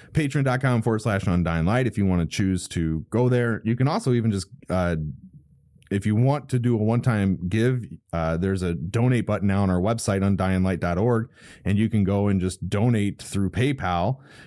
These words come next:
uh, to that. Or even, you know, as Acast gives you that notification at the beginning of the show, you can donate through Acast. Again,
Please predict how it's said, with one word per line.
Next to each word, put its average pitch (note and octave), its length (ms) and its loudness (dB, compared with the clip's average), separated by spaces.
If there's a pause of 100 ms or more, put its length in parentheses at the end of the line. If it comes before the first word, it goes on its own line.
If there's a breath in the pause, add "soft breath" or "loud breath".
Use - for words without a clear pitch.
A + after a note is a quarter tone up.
(120)
uh, E2+ 300 -2 (240)
to B2 160 0
that. G#2 480 -4 (3250 soft breath)
Or A#2+ 200 2
even, A2+ 540 2
you F#2 140 0
know, F#2+ 140 2
as F#2+ 240 0
Acast G2 540 -2
gives G2 180 0
you F#2+ 80 2
that F2+ 160 0
notification F2+ 600 0
at G#2 40 0
the G2 60 0
beginning A#2+ 220 2
of A#2 40 0
the A2+ 60 -2
show, B2+ 180 0
you C3 140 0
can C3 120 2
donate B2+ 460 0
through B2 220 0
Acast. F2 500 -4
Again, A2 380 -2